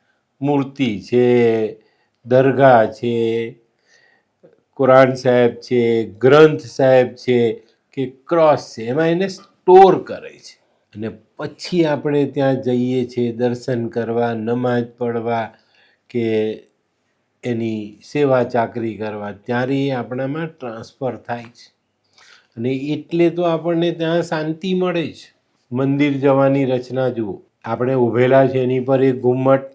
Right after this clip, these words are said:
ભગવાન છે એની પર એક ઘુમ્મટ, મસ્જિદમાં કબર છે, કબરની ઉપર ઘુમ્મટ છે,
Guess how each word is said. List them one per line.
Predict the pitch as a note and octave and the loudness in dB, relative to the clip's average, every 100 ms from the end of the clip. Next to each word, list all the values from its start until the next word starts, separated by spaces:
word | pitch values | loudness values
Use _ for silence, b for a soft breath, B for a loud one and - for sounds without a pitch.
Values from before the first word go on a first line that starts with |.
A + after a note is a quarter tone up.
| _ - | _ -8
ભગવાન | G#2+ G#2+ B2+ C3+ C3+ | -6 -2 0 0 0
છે | C3+ C#3+ C#3 C#3 - _ _ _ _ B2 | -2 -2 -2 -6 -16 _ _ _ _ -6
એની | A#2+ B2+ | -4 -2
પર | B2+ C3 | 0 0
એક | C3 | 0
ઘુમ્મટ, | B2 C3 C3 C3 C3 - b b b b | -2 -2 0 0 -2 -12 b b b b
મસ્જિદમાં | G#2 A2+ A#2 A#2 C3 B2 C3 C3 | -4 -2 0 0 -2 0 0 -2
કબર | C3 A#2+ B2+ B2 | -2 0 0 0
છે, | C3 | -4
કબરની | B2 A#2 A#2+ A#2+ B2+ | -4 -2 -2 -2 -4
ઉપર | B2+ A#2 B2+ | -4 0 0
ઘુમ્મટ | A#2+ B2+ B2+ C3 A#2+ | 0 -4 -2 -2 -2
છે, | - B2+ B2+ B2 | -6 -8 -6 -12